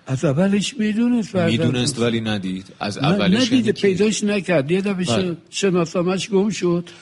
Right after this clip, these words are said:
Speaker 1: رفت شناسنامه‌اش تجدید بکنه. دید پدرش چهار تا پنج تا دیگه بچه هم داره، یه زن دیگه.
Speaker 2: بله.
Speaker 1: هر کار کرد که آدرسش رو گیر بیاره بهش ندادن. گفتم باید از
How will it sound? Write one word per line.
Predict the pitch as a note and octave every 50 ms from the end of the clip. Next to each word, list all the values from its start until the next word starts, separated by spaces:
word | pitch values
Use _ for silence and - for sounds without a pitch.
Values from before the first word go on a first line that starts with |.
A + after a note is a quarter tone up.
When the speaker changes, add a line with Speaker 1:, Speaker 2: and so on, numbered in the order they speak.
| - - - - _ -
Speaker 1:
رفت | E3 F#3 G3+ G3+ D#3+ -
شناسنامه‌اش | - - F3 E3+ D#3 D#3+ D#3 - - E3+ E3+ G3 G3+ F3+
تجدید | - G3 - - F#3 E3+ D#3 C#3+ C#3 C#3+ E3 D3 C#3
بکنه. | C#3 D3+ D#3 C#3 - D3+ D3+ C3 D3 D3+ D3+ D3 D3 - _ _ _ - E3
دید | C#3+ D3+ F#3 F#3+ F#3 - -
پدرش | - D3 C#3 C3+ D3+ E3 E3+ F3 E3+ D#3 -
چهار | - - D#3+ D#3 D3+
تا | B2+ - A#2 -
پنج | D#3+ D#3+ D#3+ D3 C3 -
تا | - C#3
دیگه | B2+ B2+ - B2+ B2 C#3+
بچه | D3 C#3+ B2+ A#2 A2 - - D3
هم | C3+ B2+
داره، | A#2+ B2 A#2 A2+ G#2+ A2 A#2+ B2
یه | A#2+ C3 C3+
زن | B2 A2+ B2+ B2+ B2
دیگه. | A2+ A2+ G#2+ G2+ A2 G#2 G2 G2+ G2+ G#2 G2+ - - G2
Speaker 2:
بله. | F#2 F2+ E2 D#2 C#2+ - - _ - - D#3
Speaker 1:
هر | F3 F#3+
کار | D#3+ - - D#3+ D3+ C3+
کرد | - - E3 D#3+ D3+ -
که | - D3+ D3 B2+ B2+ - - -
آدرسش | - B2+ C3+ B2+ A#2+ C#3+ E3 E3+ C#3+ C3 B2 A2 C3
رو | B2+
گیر | A#2 A2+ B2 C3+ B2+ B2 A#2
بیاره | A#2+ B2+ B2+ A#2+ B2+ C#3+
بهش | C#3+ C#3+ C#3 C3+ C3 - -
ندادن. | C3+ B2 A#2 A2 A2+ A2+ A2 A2 A2+
گفتم | C3 C#3+ B2+ - C#3 C3 B2
باید | A#2 A2 A#2+ A#2
از | B2 A#2 A2+